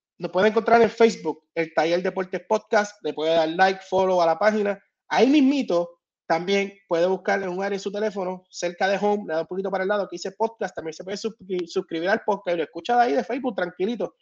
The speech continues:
sin tener que dejar el celular ahí en la misma aplicación. Usted se va y sigue oyendo el podcast. Así mismito nos puede encontrar en YouTube,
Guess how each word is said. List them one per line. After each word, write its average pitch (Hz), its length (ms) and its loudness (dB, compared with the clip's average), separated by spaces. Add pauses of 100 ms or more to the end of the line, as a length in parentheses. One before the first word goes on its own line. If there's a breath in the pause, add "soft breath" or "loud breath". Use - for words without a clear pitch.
(200 soft breath)
sin 190 240 -4
tener 196 320 -2
que 226 140 2
dejar 214 160 4
el 202 80 -2
celular 202 380 2
ahí 190 300 4
en 175 100 -2
la 165 80 0
misma 180 220 -4
aplicación. 185 440 -4
Usted 175 220 -8
se 185 180 -6
va 240 200 4
y 175 340 -6
sigue 180 220 -4
oyendo 185 400 2
el 190 120 -4
podcast. 165 520 -6 (380 soft breath)
Así 170 220 0
mismito 214 320 0
nos 214 100 2
puede 202 200 -2
encontrar 202 520 0 (100)
en 185 220 -2
YouTube, 220 460 0